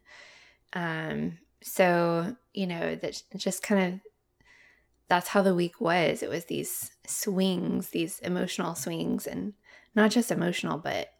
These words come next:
you know, in my physical body, how I felt also. And I had a really great day that day,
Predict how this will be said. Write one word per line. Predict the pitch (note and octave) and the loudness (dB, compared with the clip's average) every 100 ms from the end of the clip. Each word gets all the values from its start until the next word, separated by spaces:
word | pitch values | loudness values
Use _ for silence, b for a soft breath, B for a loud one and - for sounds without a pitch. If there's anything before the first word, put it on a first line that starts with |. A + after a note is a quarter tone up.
| - _ _ _ - | -20 _ _ _ -12
you | F3 | -10
know, | E3 | -8
in | D#3 | -8
my | E3+ E3 | -8 -8
physical | - E3+ - D#3+ | -6 -6 -6 -6
body, | D3+ D#3 D#3+ | -4 -2 -2
how | E3+ D#3+ | -4 -4
I | D#3+ | -6
felt | - - - - | -6 -8 -8 -8
also. | - E3+ - - G3 B B B B B B B _ - | -8 -6 -8 -8 -8 B B B B B B B _ -4
And | G#3 | -2
I | F#3 | -2
had | F#3 F3+ | -2 0
a | |
really | F3+ G#3 G#3+ | 4 6 6
great | G#3+ G3+ G3 | 6 4 4
day | G3 | 0
that | G3 F#3+ F3+ | 4 4 2
day, | - F#3 F#3 F#3 F3+ F#3+ | 0 2 2 2 2 0